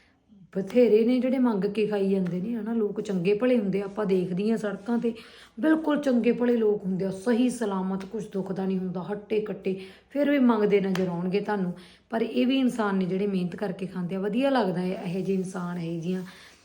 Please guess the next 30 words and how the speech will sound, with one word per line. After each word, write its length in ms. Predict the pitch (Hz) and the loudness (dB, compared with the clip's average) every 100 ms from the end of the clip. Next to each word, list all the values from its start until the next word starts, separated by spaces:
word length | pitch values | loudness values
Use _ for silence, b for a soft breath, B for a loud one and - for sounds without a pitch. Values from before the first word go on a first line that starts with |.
| B B - 202 | B B -18 -12
ਜਿਹੜੀਆਂ 360 | 185 185 202 | -6 -2 -2
ਹੈਗੀਆਂ 200 | 202 180 | 0 -2
ਸ਼ਖਸੀਅਤਾਂ 520 | 190 190 - 233 226 220 | -2 -6 -4 -2 -2 -2
ਨੂੰ 140 | 202 | 0
ਦੇਖ 240 | 180 185 165 | 0 -2 -2
ਕੇ 140 | 214 | -2
ਵਧੀਆ 340 | 208 208 285 | 0 0 4
ਲੱਗਦਾ 320 | 262 196 165 170 | 4 2 -2 -4
ਵੀ 160 | 180 | -4
ਹਾਂ 160 | 165 170 | -4 -4
ਯਾਰ, 200 | 165 180 | -4 -6
ਲੋਕ 360 | 196 196 180 175 | -6 -6 -6 -4
ਮਿਹਨਤ 320 | 190 185 214 | -4 -2 -4
ਕਰਕੇ 320 | 240 202 - | -4 -6 -6
ਖਾਂਦੇ 380 | 175 - 151 143 | -10 -10 -14 -14
ਆ। 40 | 147 b b b b b _ _ _ - _ - | -18 b b b b b _ _ _ -20 _ -8
ਬਾਕੀ 300 | 190 208 233 | -6 -2 0
ਬਈ 220 | 226 240 233 B B B B | 4 2 0 B B B B
ਹੋਰ 120 | 240 247 | -4 0
ਕਾਫੀ 300 | 247 233 233 | 0 0 2
ਸਾਰੇ 240 | 233 226 | 2 2
ਤੁਹਾਡੇ 240 | 233 202 180 | 0 -2 -4
ਸਵਾਲ 320 | 214 208 180 | -4 -4 -2
ਹੁੰਦੇ 240 | 170 170 | -2 -2
ਆ 40 | 165 | -4
ਵੀ 60 | |
ਤੁਸੀਂ 260 | 160 165 175 | -6 -10 -8
ਵਧੀਆ 300 | 165 175 214 | -6 -2 -2
ਲੱਗਦੇ 340 | 208 180 175 | -2 -4 -4
ਹੋ, 140 | 180 | -6